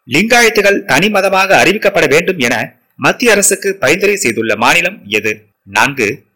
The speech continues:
சமீபத்தில் காலமான ஹிந்தி கவிஞர்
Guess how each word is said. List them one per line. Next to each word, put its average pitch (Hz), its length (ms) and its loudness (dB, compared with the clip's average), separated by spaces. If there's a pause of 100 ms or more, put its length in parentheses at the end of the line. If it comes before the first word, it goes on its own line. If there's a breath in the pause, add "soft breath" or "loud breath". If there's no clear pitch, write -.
(120)
சமீபத்தில் 220 720 0
காலமான 151 760 0
ஹிந்தி 220 440 -4
கவிஞர் 120 540 -2